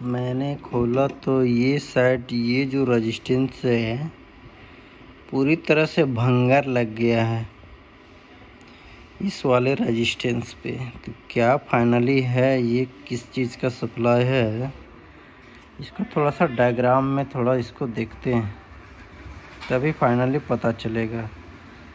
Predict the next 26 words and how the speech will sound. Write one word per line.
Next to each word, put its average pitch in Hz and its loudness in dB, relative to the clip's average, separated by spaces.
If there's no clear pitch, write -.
कि 131 -2
ये 143 0
मेरा 131 2
प्रॉब्लम 123 0
आखिर 120 -2
इसी 117 0
से 143 -6
है 135 -2
क्या। 160 -4
क्योंकि 139 -4
ये 156 2
प्रो-, 139 0
सारा 131 2
सप्लाई 139 2
बन 127 2
रहा 185 0
है, 127 2
तो 131 -4
ये 135 2
प्रोसेसर 120 -2
से 127 -2
साइड 123 2
में 135 2
मुझे 127 2
ये 123 2
चीज़ 131 -8